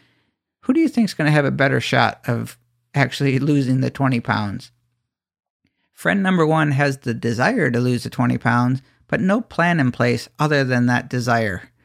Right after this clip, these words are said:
Friend number two has the tools in place to achieve the exact same goal.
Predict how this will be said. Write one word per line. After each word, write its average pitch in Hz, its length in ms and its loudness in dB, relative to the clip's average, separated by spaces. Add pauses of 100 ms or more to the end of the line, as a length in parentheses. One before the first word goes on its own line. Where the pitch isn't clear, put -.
(420)
Friend 190 280 0
number 175 240 2
two 175 280 -2
has 147 320 -2
the 143 100 -14
tools 196 420 0
in 131 160 0
place 123 320 0
to - 140 0
achieve 135 400 0
the 135 80 2
exact 127 440 -2
same 123 280 0
goal. 110 400 -2